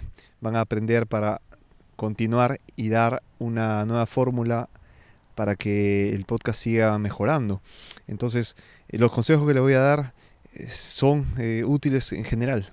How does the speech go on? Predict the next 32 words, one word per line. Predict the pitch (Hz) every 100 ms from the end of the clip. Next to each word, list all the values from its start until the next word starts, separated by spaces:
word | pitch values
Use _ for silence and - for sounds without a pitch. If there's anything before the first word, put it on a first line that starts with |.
| -
no | 117
solo | - 123
para | 110
el | 107
mundo | 113 107
del | 98
podcast. | 101 - 98 - - - - - -
Y | -
espero | 107 - 131 131 123 123 - - -
que | -
pueda | 104 120
servirles | 113 110 131 123 117
hoy, | 139 175
porque | - 107 104
quiero | 123 117 113 - -
darles | 113 113 113
algunas, | 110 113 110 - - - _ _ _ _ _ - - -
algunos | - 113 117
buenos, | 120 113 101
buenos | 113 113
consejos | - 101 135 117
que, | - 104 101 - - - - - - - -
que | 120
me | 110
sirven | - 135 123
para | 110 104
cualquier | 98 101 120
proyecto. | - 110 101 - - - -
El | 113
primero | 139 190 233
es | 156
que | - 123 117